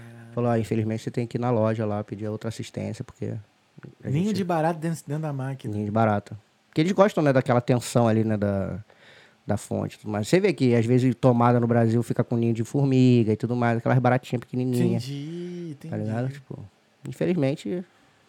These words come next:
Speaker 1: <laughs> o cara não tinha um cuidado devido com a
Speaker 2: E,
Speaker 1: máquina.
Speaker 2: e aqui como é que é o, como é que é teu dia a dia, man? Como analista de
Speaker 1: De rede lá?
Speaker 2: de rede, porque do resto final de semana é baile funk. Sacanagem.
Speaker 1: <laughs> Queria eu.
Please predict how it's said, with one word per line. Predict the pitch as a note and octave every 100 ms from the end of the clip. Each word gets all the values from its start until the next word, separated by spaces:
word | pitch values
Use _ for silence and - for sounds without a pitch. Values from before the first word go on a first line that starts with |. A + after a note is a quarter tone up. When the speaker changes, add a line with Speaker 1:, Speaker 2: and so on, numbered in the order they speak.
| _ _
Speaker 1:
<laughs> | - - - - -
o | C3+ B2 - G3 E3
cara | - D3+ C#3+ C#3 - _ - - - - -
não | B2+
tinha | - B2+
um |
cuidado | C3+ D3 B2+ B2
devido | C#3 C3 B2+
com | C#3
a |
Speaker 2:
E, | C3+
Speaker 1:
máquina. | A#2 B3+
Speaker 2:
e |
aqui | B3 B3
como | C#4+ D4
é | C#4+
que | D4 E4
é | D#4 C4+
o, | C4 A#3 A3 G#3
como | A3
é |
que | F4
é |
teu | F#4+ F4
dia | A#3+ B3
a |
dia, | F3+ F3+ A2+
man? | F#2+ E2 _ -
Como | - C#3+ D#3
analista | D#3+ D3 D#3+ F3
de | D3 D3+ D3+ C#3+ C3 B2 A#2 G#2+ G2+ G#2 G2+ G#2
Speaker 1:
De | B2+ A2
rede | G#2+ D3 C3+
lá? | D3 F#3+
Speaker 2:
de | E3+
rede, | C#3 C#3+ A#2 A2
porque | - C#3 - E3 F3
do | G#3 A3
resto | A3 A#3+ C#4
final | B3
de | A3+
semana | A#3+ A3 C4+
é |
baile | C#4+ D4+
funk. | - G3 -
Sacanagem. | A2 A#2 F#2+ F#2+ A2+ A2 G2 G2 G3 F#3
Speaker 1:
<laughs> | E3 D3 C#3+ C#3 C3+
Queria | - A#2 D3+
eu. | C3 -